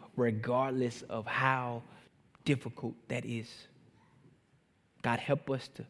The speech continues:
trust you when things are going well and when things are difficult. God, we know that you work all things for the good of those who love God and are called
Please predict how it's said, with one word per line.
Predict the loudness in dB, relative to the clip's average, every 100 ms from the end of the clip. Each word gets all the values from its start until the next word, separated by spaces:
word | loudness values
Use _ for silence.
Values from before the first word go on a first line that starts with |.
| -18 -20 -4
trust | 4 6 6
you | 4 6
when | 4 2
things | 4 4 2
are | 0
going | -2 0 0 2
well | 2 0 -2 -8 -14 -20 -20 -12 -2
and | 2
when | 4
things | 8 8 8 4
are | 2
difficult. | 4 2 0 -4 -6 -6 -14 -20 -20 0
God, | 6 6 6
we | 8 8
know | 8 4 4 2
that | 0 2
you | 2
work | 4 4 2 2
all | 6 10 10 8
things | 6 2 2 0
for | 0
the | 2
good | 2 4 6 4
of | 0 -4 2
those | 4 4 2
who | -2 -2
love | 2 2 2 0 -2
God | -2 0 -2 -6
and | -10
are | -10
called | -2 0 0